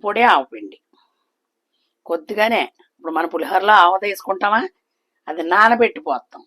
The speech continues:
ఇందులో నానబెట్టకూడదు, పొడి వేయాలి. ఇదిగో పోపులు పోసేస్తున్నాను.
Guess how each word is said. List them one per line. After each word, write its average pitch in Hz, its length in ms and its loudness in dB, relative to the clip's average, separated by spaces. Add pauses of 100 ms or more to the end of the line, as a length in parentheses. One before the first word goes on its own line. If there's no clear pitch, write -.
ఇందులో 208 260 -4 (100)
నానబెట్టకూడదు, 196 680 0 (760)
పొడి 202 200 -2
వేయాలి. 123 300 -10 (1160)
ఇదిగో 117 260 -12 (460)
పోపులు 185 340 -4
పోసేస్తున్నాను. 127 600 -6